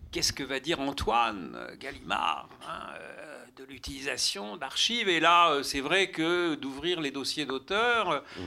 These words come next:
Speaker 1: j'avais, euh, accès à des informations, euh, euh, pécuniaires, par
Speaker 2: Mmh.
Speaker 1: exemple, ou autres, euh, bon, qu'il était difficile de, de mettre sur la place publique. Donc, euh,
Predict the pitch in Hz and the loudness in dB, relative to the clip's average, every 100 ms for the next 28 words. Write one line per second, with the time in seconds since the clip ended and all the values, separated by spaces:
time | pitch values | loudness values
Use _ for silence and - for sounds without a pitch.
0 | 76 - 139 143 156 156 147 135 127 123 | -8 -4 -2 2 2 2 2 0 -2 0
1 | 123 127 - 190 190 135 123 120 131 120 | -2 -2 -2 0 0 -2 -8 -10 -12 -10
2 | 123 - - 151 170 175 170 135 120 - | -8 -8 -6 -4 -2 -2 -4 -6 -8 -16
3 | - _ _ - 127 120 - - - - | -20 _ _ -20 -18 -18 -20 -20 -20 -18
4 | 131 156 208 240 - - - - 113 113 | -14 -10 -6 -6 -8 -12 -12 -6 -6 -6
5 | - 78 85 - 135 185 220 202 - 135 | -10 -12 -14 -12 -4 2 2 2 -4 -10
6 | - - - 143 139 143 165 - 135 135 | -10 -18 -8 -4 -2 0 -2 -2 -6 -4
7 | 143 139 - - 233 165 151 147 - _ | -8 -6 -2 -2 -2 -4 -2 -2 -6 _
8 | _ 135 160 160 147 131 123 135 - 135 | _ -2 0 0 -2 -4 -2 -4 -4 -6
9 | 127 127 151 156 175 160 | -6 -2 -2 2 0 0